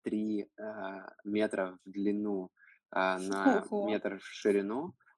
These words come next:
Speaker 1: Он сделан из куска металла, из такого глянцевого зеркального металла. И передо мной стоит ноутбук MacBook Pro. А, очень дорогой, такой же дорогой, как твои коллеги примерно.
Speaker 2: <laughs>
Speaker 1: Вот. <laughs> Да. И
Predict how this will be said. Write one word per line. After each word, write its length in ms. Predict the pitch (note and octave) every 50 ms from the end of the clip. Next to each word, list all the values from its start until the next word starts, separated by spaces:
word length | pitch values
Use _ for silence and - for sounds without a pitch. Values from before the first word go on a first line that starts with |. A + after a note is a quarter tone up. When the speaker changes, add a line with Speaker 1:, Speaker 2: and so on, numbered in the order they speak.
| _ -
Speaker 1:
Он 140 | A2 G2+
сделан 460 | G2 F#2+ G2 A2 A#2 A#2 A2 G#2 G2+ G2
из 120 | F#2 -
куска 360 | - G#2+ - - - A#2+ A2
металла, 640 | G#2 G2+ F#2 - A2+ A#2 C#3 D3+ D#3 C#3+ A#2 G#2+ - _ _ _ _
из 100 | - -
такого 380 | _ - - G#2 G2+ G2 F#2+ F#2+
глянцевого 840 | F#2 F2+ F#2+ G2 G2 G#2 G#2 G#2 G2+ G2 - - F#2+ F#2 F#2 F#2 F2 E2+
зеркального 640 | - G2 F#2+ - - G#2+ G2+ G2 F#2+ F#2 F2+ F2+
металла. 560 | F2+ F#2+ - - - G#2+ A#2 B2 A#2+ G#2+ - - _ _ _ _ _ _ _ _
И 40 | -
передо 280 | _ - - F#2 F#2+
мной 180 | F#2 F#2+ G2+ G#2
стоит 300 | G#2 - - F#2+ F2 -
ноутбук 500 | F#2 F#2 F#2 F#2+ F#2 F#2+ G2+ F#2+ - -
MacBook 440 | G2 F#2+ F#2 F2 - - G2+ F#2 - - -
Pro. 260 | - G#2+ A2+ B2+ C3+ - _ _ _ _ _ _ _ _ _ _ _
А, 180 | - G2 F#2 - -
очень 280 | A#2 A#2 - - G2+
дорогой, 400 | F#2 G2 F#2+ F#2 F#2+ G#2+ B2 C#3
такой 260 | C#3 - A2 - A2+ A2
же 80 | G2+ F#2+
дорогой, 280 | G2+ G2 F#2 G#2 G#2+
как 180 | - G#2+ - -
твои 140 | - G2 G2
коллеги 420 | - G#2+ G2+ G2 G2 F2+ F2 F2+
примерно. 420 | - - F#2+ F2+ F#2 F2+ F2 - _ _ _ _ _ _ _ - - - -
Speaker 2:
<laughs> 220 | - D#4+ D4 - -
Speaker 1:
Вот. 560 | C#4 - F#3+ G3+ G#3+ G#3+ G#3 G3 F#3+ F#3 - -
<laughs> 1500 | - - - - - - - D#3+ C#3 - - - - - - - - A#3 - - - - C#4 C#4+ C4+ - C#4 C4 B3 A#3 G#3+ -
Да. 340 | - - - A2+ G#2+ G2+ F#2+ - - - F#3 F#3+ F3 -
И 280 | - A2 A#2 B2 B2 A#2